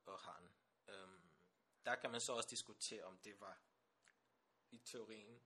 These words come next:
nødvendigt. Øh, i forhold til, at vi har at gøre med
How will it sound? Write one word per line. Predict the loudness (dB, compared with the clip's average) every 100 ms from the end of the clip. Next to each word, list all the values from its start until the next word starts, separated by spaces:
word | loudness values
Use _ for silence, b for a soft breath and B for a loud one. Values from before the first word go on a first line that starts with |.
| -10
nødvendigt. | -6 -2 -2 -2 -4 -8 -14 -20 b b b b _ _ _ _ _ _ _ _ -16 -8
Øh, | -4 -4 -6
i |
forhold | -2 0 0
til, | -2 -4
at | -6 -10 -14 -10
vi | -4
har | -2
at | -2
gøre | -2 -2
med | -2 -6